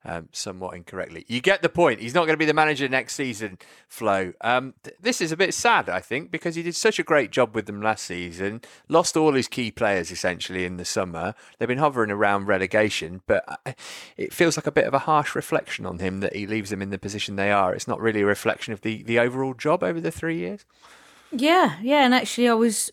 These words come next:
Speaker 2: um, with friend of the pod, Robin Cowan, yesterday at, uh, Arsenal Women Aston Villa, and we were both discussing Appleton as potentially some, a name you chuck in for the Q P R job. Obviously, it's been a while since he was,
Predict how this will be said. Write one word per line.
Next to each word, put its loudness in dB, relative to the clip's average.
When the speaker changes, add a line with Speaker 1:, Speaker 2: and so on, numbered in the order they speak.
Speaker 2:
um, 0
with 0
friend 2
of 0
the -4
pod, 2
Robin 0
Cowan, 2
yesterday -2
at, -2
uh, -2
Arsenal 0
Women -2
Aston -4
Villa, 2
and -4
we 0
were 2
both 2
discussing -4
Appleton -2
as -2
potentially 4
some, 2
a 2
name 6
you 4
chuck 0
in 2
for 0
the 2
Q -2
P 0
R 6
job. -2
Obviously, -2
it's -12
been 0
a 2
while 4
since -4
he 2
was, 4